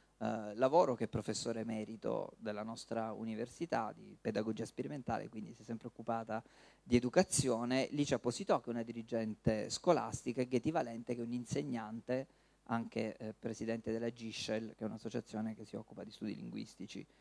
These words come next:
e quant'altro. Quindi un, un gruppo, questo che, diciamo, ha coordinato i seminari,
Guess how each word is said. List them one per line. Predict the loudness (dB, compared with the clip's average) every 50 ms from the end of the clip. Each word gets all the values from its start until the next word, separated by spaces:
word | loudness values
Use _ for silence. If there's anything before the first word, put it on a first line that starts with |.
| _ _ _ -2
e | -2 0
quant'altro. | 0 0 -2 -2 -2 -6 -6 -6 -6 -4 -2 2
Quindi | 2 2 2 2 0 0 0 0 0 -2
un, | -2 -2 -2 -2 -4 -4 -6
un | -4 -4 -2 -2 -2 0
gruppo, | 2 2 2 2 0 -2 _ 6 8 8 8 6 4 4
questo | 6 6 6 6 4 0 0
che, | 2 2 0
diciamo, | 0 -2 -4 -4 -4 -4
ha | -4
coordinato | 0 0 0 0 0 0 0 0 2 2 0 0 -2
i | -6
seminari, | -6 -6 -4 -4 -4 -4 -4 -4 -6 -8 -10